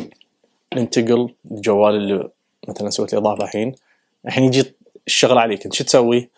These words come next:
تنزل، راح يجيك في الإشعارات هنا إضافة لك.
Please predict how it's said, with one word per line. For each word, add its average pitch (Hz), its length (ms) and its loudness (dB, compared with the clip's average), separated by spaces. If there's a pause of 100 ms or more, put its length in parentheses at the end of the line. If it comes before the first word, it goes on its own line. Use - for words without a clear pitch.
(520)
تنزل، 131 480 0
راح 120 160 -2
يجيك 120 260 2
في - 60 -8
الإشعارات 131 520 2
هنا 139 280 0 (100)
إضافة 110 360 2
لك. - 320 -10